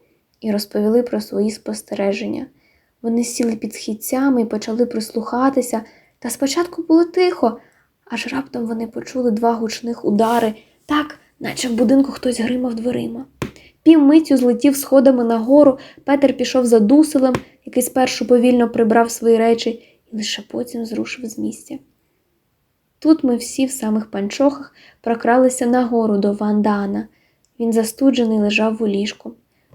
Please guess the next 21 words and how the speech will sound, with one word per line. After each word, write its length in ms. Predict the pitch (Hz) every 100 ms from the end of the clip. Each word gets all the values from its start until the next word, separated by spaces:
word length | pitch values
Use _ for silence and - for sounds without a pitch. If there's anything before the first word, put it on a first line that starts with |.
| -
Ми 100 | 254
зібралися 560 | 254 240 285 285 277
навколо 440 | 254 254 - 269 262
нього 380 | 254 294 320 285
і 60 |
почали 320 | - 240 247
розповідати 800 | 262 269 277 247 254 254 285 285
йому 180 | 254 247
все, 320 | 262 - 302
що 180 | 302 269
ми 120 | 240
чули, 480 | 247 - 294 262 - - _ _
звісно 340 | - - - 233
ж, 140 | -
пошепки. 540 | - - - - - 269 _ _ _ _ _ _ _ _ -
Варто 400 | 277 277 277 233
було 400 | 220 226 247 233
Ван 240 | 208 202
Дану 380 | 226 247 233 214
раптом 380 | 226 233 208 202
закашляти, 880 | 214 - 262 294 - 247 - 254